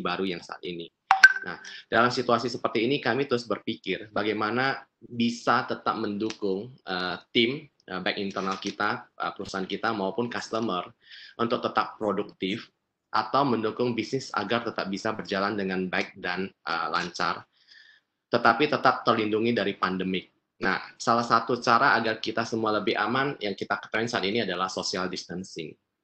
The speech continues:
Pertanyaannya adalah bagaimana cara untuk tetap mempertahankan produ-, produktivitas dan tetap terkoneksi satu sama,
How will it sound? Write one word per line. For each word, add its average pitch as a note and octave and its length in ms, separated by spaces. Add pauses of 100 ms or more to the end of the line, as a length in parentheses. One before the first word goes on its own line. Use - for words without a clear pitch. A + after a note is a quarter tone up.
(140)
Pertanyaannya G#2 800
adalah F#2+ 240
bagaimana G2+ 560
cara G2 240
untuk F#2+ 240
tetap - 560
mempertahankan G2 880
produ-, F#2 400 (240)
produktivitas A2 1120
dan G2+ 160
tetap - 320
terkoneksi G2+ 560
satu A2 240
sama, F#2 400